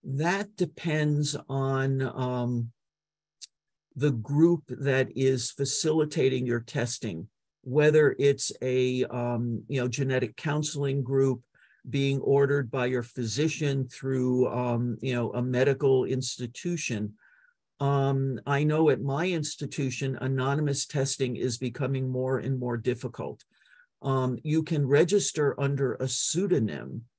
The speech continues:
but, you know, a fake name, but in, in the system, it will be linked to your medical record number, which is linked to your real name. So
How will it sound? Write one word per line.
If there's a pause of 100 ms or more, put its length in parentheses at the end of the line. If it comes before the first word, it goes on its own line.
(500)
but,
you
know,
a
fake
name, (400)
but (100)
in,
in
the
system,
it
will
be
linked
to
your
medical
record
number,
which
is
linked
to
your
real
name.
So